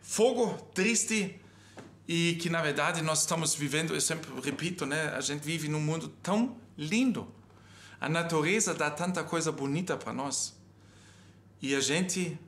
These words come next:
não sabe se entender entre a gente, né? Sempre há ódio,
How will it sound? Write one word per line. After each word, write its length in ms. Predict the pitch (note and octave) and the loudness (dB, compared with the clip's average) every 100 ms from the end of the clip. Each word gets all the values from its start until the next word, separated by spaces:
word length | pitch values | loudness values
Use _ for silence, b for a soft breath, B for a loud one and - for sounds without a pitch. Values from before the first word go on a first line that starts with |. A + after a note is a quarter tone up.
| - - - | -20 -20 -10
não 360 | B2 C3+ F#3 A3+ | -2 2 2 2
sabe 580 | - C3 C#3 D3 A3+ - - - - - - - - - - - - | 2 0 -2 -2 -6 -8 -20 -20 -20 -20 -20 -20 -20 -20 -20 -20 -14
se 240 | - - D3 | -4 0 0
entender 760 | D#3 D3 C3 B2+ D3+ E3 - - - - - - | -2 -4 -4 -2 -2 -4 -12 -20 -20 -20 -10 -2
entre 280 | F3 F3+ B2 | -2 0 -2
a 60 | |
gente, 360 | A2 B2+ D3+ B2 | -2 -4 -4 -8
né? 180 | D3 - - - | -10 -12 -20 -8
Sempre 680 | - - F3 F#3 F3+ E3+ B B B B B B B - | -2 0 0 0 -2 -4 B B B B B B B -2
há 480 | C3+ D3+ D#3+ D3+ - - - - - - | 2 2 0 -4 -14 -20 -20 -20 -20 -6
ódio, 560 | A#2+ D3 E3+ E3+ E3+ | 0 2 2 0 -4